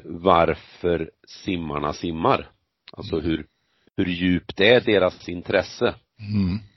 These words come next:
Speaker 2: mm.
Speaker 1: Eh, och jag, jag använder då, eh, uttrycket, eh, Susanne Kallur. Sju år av rehabilitering. Så
Speaker 2: Mm.
Speaker 1: har man ett ganska stort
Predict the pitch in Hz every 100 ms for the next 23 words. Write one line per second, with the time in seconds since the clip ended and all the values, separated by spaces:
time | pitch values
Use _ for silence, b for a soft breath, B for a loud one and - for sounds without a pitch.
0 | - 90 85 82 80 - 90 90 95 95
1 | 92 90 101 95 87 82 85 95 85 82
2 | 85 82 - 87 85 85 82 - - 110
3 | - - - - _ 104 87 - 80 76
4 | 90 82 _ - 82 80 78 _ _ -
5 | - _ _ _ _ _ - 92 87 90
6 | 82 80 80 - _ - 98 78 82 98
7 | - _ _ _ _ _ _ _ _ _
8 | _ _ - - 98 90 90 85 82 85
9 | 80 82 80 80 73 82 - 80 80 98
10 | 67 _ _ _ _ _ - - 95 85
11 | 85 82 - 98 90 82 85 80 95 98
12 | 95 - -